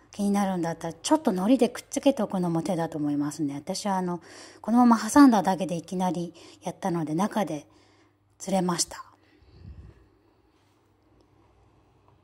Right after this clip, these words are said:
そう、ちょっと止めてから、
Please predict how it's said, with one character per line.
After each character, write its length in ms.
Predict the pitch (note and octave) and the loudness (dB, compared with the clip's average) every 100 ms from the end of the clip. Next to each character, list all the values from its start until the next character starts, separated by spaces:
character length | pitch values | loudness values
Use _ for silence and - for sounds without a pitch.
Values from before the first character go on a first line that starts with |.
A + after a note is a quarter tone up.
| _ _ _ _ _ _ _ _ _ _ _ _ | _ _ _ _ _ _ _ _ _ _ _ _
そ 180 | - - | -12 -8
う、 120 | F3 - - - _ | -8 -10 -20 -20 _
ち 120 | - | -4
ょ 40 | C#4 | -4
っ 60 | - | -4
と 100 | G#3+ | -6
止 140 | G#3 A3 | -2 -2
め 140 | C#4 | 0
て 140 | D4 | 0
か 140 | C4+ G3+ | 0 -2
ら、 160 | E3 | -2